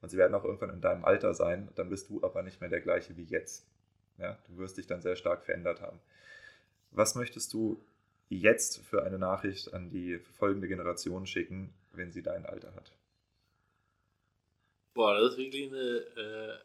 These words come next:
Speaker 2: äh, eine super Frage. <laughs> Ähm, ja, machen.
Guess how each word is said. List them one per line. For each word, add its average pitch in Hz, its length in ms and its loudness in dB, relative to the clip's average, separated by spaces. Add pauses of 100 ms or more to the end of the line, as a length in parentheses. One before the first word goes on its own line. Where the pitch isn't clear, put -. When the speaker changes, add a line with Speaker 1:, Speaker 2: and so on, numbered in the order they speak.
(100)
Speaker 2:
äh, 110 60 -10
eine 107 240 -12
super - 320 2
Frage. 98 480 0 (500)
<laughs> 170 120 -6 (1300)
Ähm, 107 540 -4 (1800)
ja, 104 440 6
machen. 92 420 6